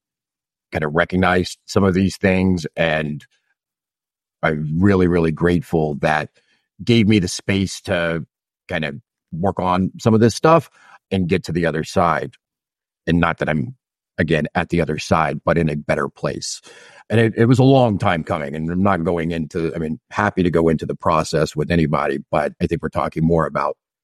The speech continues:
you know, how we're managing on the other side. Since then, my leadership skills have certainly,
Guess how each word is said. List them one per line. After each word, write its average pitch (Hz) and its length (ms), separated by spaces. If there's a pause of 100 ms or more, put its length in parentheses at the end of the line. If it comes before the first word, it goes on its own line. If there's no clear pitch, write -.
(120)
you 87 80
know, 71 60
how - 260
we're 78 280 (220)
managing 85 580
on 80 100
the 82 120
other 104 200
side. 67 400 (320)
Since 196 460
then, 92 420 (1700)
my 87 480 (1600)
leadership 107 540
skills 92 360
have 87 120
certainly, 90 580